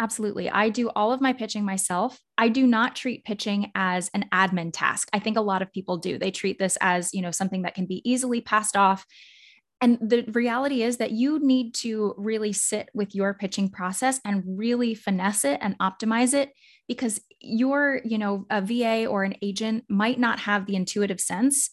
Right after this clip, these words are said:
to adapt every single pitch to the show the way you, you know how to, because you know yourself and you know your work best. Eventually, is this something that you can hand off to a virtual assistant? Absolutely. But I really highly recommend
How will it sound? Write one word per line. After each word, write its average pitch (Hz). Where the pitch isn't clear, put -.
to 202
adapt 196
every 196
single 185
pitch -
to 269
the 233
show 226
the 240
way 202
you, 196
you 196
know 175
how 175
to, -
because 185
you 214
know 202
yourself 175
and 185
you 180
know 175
your 170
work 170
best. -
Eventually, 254
is 262
this 233
something 220
that 214
you 208
can 202
hand 190
off 233
to 220
a 202
virtual 202
assistant? 220
Absolutely. 185
But 208
I 202
really 208
highly 247
recommend 190